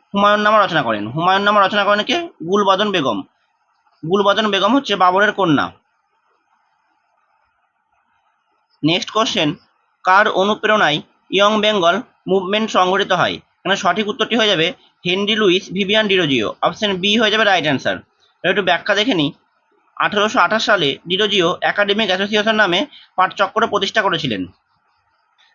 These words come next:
নেক্সট কোশ্চেন দেখো, কোন প্রস্তাবগুলির উপর ভিত্তি করে গণপরিষদ গঠিত হয়? কোন প্রস্তাবগুলির উপর ভিত্তি করে গণপরিষদ গঠিত হয়? তো এখানে সঠিক উত্তরটি হয়ে যাবে ক্যাবিনেট মিশ-, ক্যাবিনেট মিশনের পরিকল্পনা অনুযায়ী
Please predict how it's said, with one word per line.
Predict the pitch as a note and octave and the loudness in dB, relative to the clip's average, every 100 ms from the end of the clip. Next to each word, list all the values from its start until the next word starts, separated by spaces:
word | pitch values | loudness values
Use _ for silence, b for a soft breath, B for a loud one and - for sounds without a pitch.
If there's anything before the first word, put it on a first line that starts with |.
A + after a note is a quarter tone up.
| - | -2
নেক্সট | - D4+ | -2 -2
কোশ্চেন | - A3 A#3+ | -2 -2 0
দেখো, | G#3+ G3+ C#3+ - _ _ _ _ _ _ _ - | 0 0 -4 -6 _ _ _ _ _ _ _ -4
কোন | G#3 A3+ | 0 0
প্রস্তাবগুলির | G3 G3 G#3+ G3 G#3 G#3+ | -2 -2 -2 -2 -2 -2
উপর | A3 G3 | -2 0
ভিত্তি | F#3+ - | -2 -2
করে | G3+ G3 D3+ - D#3 | -2 0 0 -4 -2
গণপরিষদ | F#3 G3 F3 G3+ G#3+ | 0 2 2 0 2
গঠিত | F3+ D#3+ | 0 0
হয়? | C#3+ A#2+ F2+ _ _ _ _ - | -2 -2 -6 _ _ _ _ -4
কোন | G3 G#3+ | -2 0
প্রস্তাবগুলির | F#3 F3+ F#3+ F#3+ G#3+ | -2 0 -2 0 -2
উপর | G#3 G#3 | 0 0
ভিত্তি | G3 - | -2 -2
করে | F#3+ D#3+ G3+ F3 | -2 0 -2 0
গণপরিষদ | F3+ G#3+ F#3 F#3+ G3 | 0 0 -2 -2 -2
গঠিত | F3 E3 | -2 -2
হয়? | C#3+ A2+ - B B | -4 -4 -6 B B
তো | F3+ | -4
এখানে | G3+ G3+ | -2 -2
সঠিক | E3+ G#3+ | -4 -4
উত্তরটি | G3+ A3 C4+ | -4 -4 -2
হয়ে | A#3 | 0
যাবে | G3 F3+ - B B - | 0 -2 -4 B B -4
ক্যাবিনেট | F3 F3 F#3 G#3+ | -2 0 0 -2
মিশ-, | G3 G3 - | -2 -6 -4
ক্যাবিনেট | F3+ F3+ G3+ G#3+ | -2 -2 -2 -2
মিশনের | G3 G#3 G3+ | -2 0 -2
পরিকল্পনা | F3 F#3+ F#3+ G3+ G#3 | 0 -2 2 0 0
অনুযায়ী | G#3 G3 G#3 F#3+ | -2 -2 -2 0